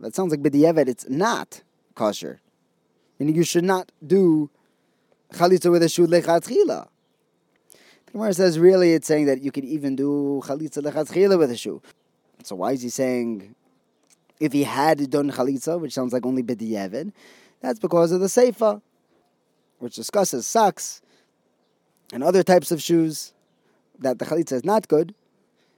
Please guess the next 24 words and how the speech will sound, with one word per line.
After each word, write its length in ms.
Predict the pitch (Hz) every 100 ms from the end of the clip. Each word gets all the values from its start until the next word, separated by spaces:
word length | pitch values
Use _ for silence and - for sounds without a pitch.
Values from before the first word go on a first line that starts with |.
| _ -
even 360 | 180 165 151 131
b'di'evet. 720 | 147 135 139 202 262 208 190
So 100 | 208
the 60 | 247
Reisha 300 | 269 208 240
also 720 | 240 233 - 170 170 175 -
spoke 460 | - - - 160 -
b'lashon 440 | 147 139 139 127
b'di'evet. 640 | 120 117 113 101 87 65 - _ _ _ _ _
The 60 | -
Gemara 320 | 107 143 127
says, 1200 | - 117 139 139 139 139 135 139 135 139 135 - _ _ _
using 340 | 160 190 170 151
a 60 |
shoe 180 | - 185
lechatchila 560 | 160 127 117 190 190 156
is 160 | 151
actually 540 | 151 170 - 202 208 -
a 220 | 127 127
machlekes 540 | 110 98 - 151 143 -
tanoim. 600 | 120 131 180 262 156 - - -
Rabbi 140 | - 110
Yosi 500 | 123 196 214 - 131
said, 340 | - 95 160